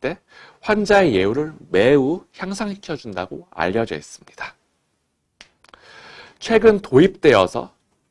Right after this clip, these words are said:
주목받을 만한 치료로서는 또 한 가지는 방사성 핵종 치료를 말씀드리고 싶습니다. 이는 전립선암 세포에 특이적으로 방사성 동위 원소가 작용하게 하여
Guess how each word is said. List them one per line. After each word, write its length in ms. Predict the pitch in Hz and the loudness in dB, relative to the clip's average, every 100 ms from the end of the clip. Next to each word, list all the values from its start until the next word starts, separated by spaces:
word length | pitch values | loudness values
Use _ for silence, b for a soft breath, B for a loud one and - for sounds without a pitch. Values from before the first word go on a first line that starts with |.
| _ _ | _ _
주목받을 800 | - 120 170 170 _ 123 117 110 | -12 -4 -2 -4 _ 0 0 -6
만한 340 | 92 90 98 | -8 -10 -12
치료로서는 800 | - 165 160 120 - 104 117 135 - | -10 -8 -6 -8 -10 -12 -14 -16 -8
또 120 | 139 | -8
한 120 | 131 | -6
가지는 340 | 101 98 117 160 _ _ | -12 -14 -18 -20 _ _
방사성 720 | - 107 135 151 160 - 185 - b b b | -14 -10 -10 -8 -8 -8 -16 -18 b b b
핵종 420 | - - - 196 190 | -18 -18 -6 -6 -6
치료를 440 | - 117 131 165 | -8 -6 -6 -10
말씀드리고 640 | - 92 98 131 123 113 117 | -4 -4 -4 -10 -10 -10 -12
싶습니다. 640 | - - 120 98 - - _ _ _ _ B _ _ _ _ _ | -16 -20 -20 -20 -20 -20 _ _ _ _ B _ _ _ _ _
이는 280 | 135 160 190 | -2 0 0
전립선암 640 | - 127 190 - 190 170 | 0 0 0 0 -2 -4
세포에 560 | 170 226 _ 190 185 127 - _ _ _ | -6 -10 _ -2 -2 -4 -10 _ _ _
특이적으로 600 | 247 233 147 113 127 107 | -6 -2 -2 -2 -4 -8
방사성 640 | - 92 110 143 135 127 113 | -14 -14 -8 -8 -6 -10 -10
동위 240 | 101 120 | -8 -4
원소가 340 | 101 98 98 | -4 -4 -6
작용하게 560 | 98 - 104 139 131 120 | -6 -10 -6 -6 -6 -6
하여 380 | 85 76 107 | -8 -8 -12